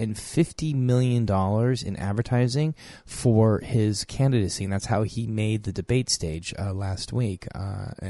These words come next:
in the Democratic debates. Two hundred fifty million dollars he put in of his own money just in advertising. That, it, it would cost two hundred million dollars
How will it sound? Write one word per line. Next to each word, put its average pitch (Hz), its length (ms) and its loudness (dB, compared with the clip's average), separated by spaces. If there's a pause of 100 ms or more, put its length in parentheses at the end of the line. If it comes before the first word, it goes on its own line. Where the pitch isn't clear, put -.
in 98 200 -6
the 95 320 -6
Democratic 95 420 -4
debates. - 460 -6 (640)
Two - 160 4
hundred 202 180 6
fifty 160 240 2
million 139 220 4
dollars 104 300 2
he - 120 -2
put 123 220 4
in 107 60 2
of 92 80 0
his 92 100 -2
own 117 240 0
money 101 440 0
just - 360 2
in 127 180 -2
advertising. 87 720 -2 (440)
That, 147 280 4 (260)
it, 139 140 -2 (300)
it 139 160 4
would 143 160 2
cost - 400 2
two 165 240 4
hundred 151 420 2
million 110 300 0
dollars 98 640 0